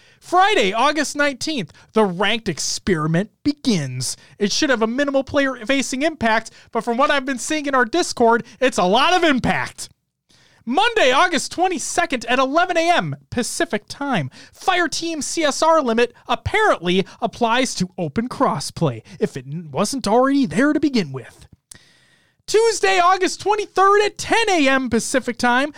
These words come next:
the C S R rank reset occurs and the ranked maintenance begins, taking Ranked Arena offline for approximately three hours or so,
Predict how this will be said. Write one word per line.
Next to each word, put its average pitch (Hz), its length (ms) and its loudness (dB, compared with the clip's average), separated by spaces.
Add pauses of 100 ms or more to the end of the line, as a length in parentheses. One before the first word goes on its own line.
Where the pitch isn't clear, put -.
(140)
the 247 100 0
C 339 280 -2
S - 180 -2
R 294 200 4
rank 269 300 0
reset 277 460 0
occurs 269 400 0
and 254 80 -4
the 233 80 2
ranked 247 440 -2
maintenance 226 600 -2
begins, 214 560 0 (220)
taking 277 380 -2
Ranked 294 300 0
Arena 311 380 0
offline 226 580 0
for 392 320 -2
approximately 262 1000 -4
three 277 400 -4
hours 285 520 2
or 156 80 -2
so, 147 400 0